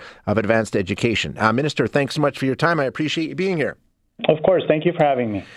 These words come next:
Speaker 1: Um, so like I say, we've sort of followed this as it's gone along. Where did we end up? What are the details of the new deal, the agreement that was reached on Wednesday?
Speaker 2: Yeah, absolutely. We, we had a, um, a deal reached, uh, yesterday afternoon, uh, or into the early evening.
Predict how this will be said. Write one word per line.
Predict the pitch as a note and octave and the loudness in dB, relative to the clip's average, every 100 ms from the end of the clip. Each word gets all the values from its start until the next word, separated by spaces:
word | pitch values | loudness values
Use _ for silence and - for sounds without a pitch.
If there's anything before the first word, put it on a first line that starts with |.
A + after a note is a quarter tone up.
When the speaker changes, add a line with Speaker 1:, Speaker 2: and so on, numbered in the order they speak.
| - | -2
Speaker 1:
Um, | F#3+ G3+ G3 | 0 2 0
so | - | -2
like | A3 A3+ | -2 -2
I | F#3+ | -2
say, | G3+ | 0
we've | C#3 C3 | -2 -2
sort | G3+ | -4
of | D#3 | -2
followed | G3+ F#3 F#3+ | 0 0 0
this | D#3 D#3 | -2 -4
as | C3+ | -4
it's | C3+ | -4
gone | - C#3+ | -2 0
along. | C#3+ C3+ F3+ D#3 | 0 0 -2 -2
Where | G3 C4 | -4 -2
did | A#3+ G3 F3 | -4 -4 -4
we | G#3+ G#3 | -4 -2
end | G#3+ G#3+ G3+ | -2 -2 -2
up? | G#3+ - | -2 -2
What | C#3+ G3+ | -2 0
are | A#3 | 0
the | F#3 | -2
details | D#3+ G3+ F#3 F3 D#3+ D3+ | -4 -4 -2 0 0 -2
of | C#3+ | -2
the | D#3+ | -2
new | E3+ | -2
deal, | D3 E3+ G3+ C#3+ | -2 -2 -2 -2
the | D3 C#3 | -2 -4
agreement | C3+ F3+ E3 D#3 | -2 -2 -2 -4
that | C3 | -4
was | C#3 | -4
reached | D3+ D#3+ - | -4 -4 -2
on | E3 | -2
Wednesday? | F3+ A3 - D2+ - _ _ _ _ - - - | -2 -4 -4 -6 -8 _ _ _ _ -18 -10 0
Speaker 2:
Yeah, | A#3+ F3+ G#3 | 2 2 0
absolutely. | - G3 F#3 G3+ C#3 | 4 4 4 2 2
We, | C3 C#3+ | 0 0
we | C#3 | 0
had | D3+ D3 | 2 2
a, | C3+ A#2+ B2+ B2 A#2 A2 | 2 0 0 0 0 -2
um, | A2+ | -4
a | |
deal | A#2+ A#2+ C3+ B2 | -2 0 0 0
reached, | B2+ B2+ - A#2 | -2 -4 -2 2
uh, | A2 | 2
yesterday | A2 B2 - C3+ C3 | 2 0 0 0 2
afternoon, | A2+ A2+ A2 B2 D3 D#3 C#3+ | 0 -2 -2 0 0 0 0
uh, | A2+ A2+ A2+ | 0 0 0
or | A2 A2+ | 0 -2
into | A#2+ | -4
the | A2+ A2 | -2 -2
early | A2+ A2 | 0 0
evening. | B2 C3+ D3 D3 | 0 0 -2 0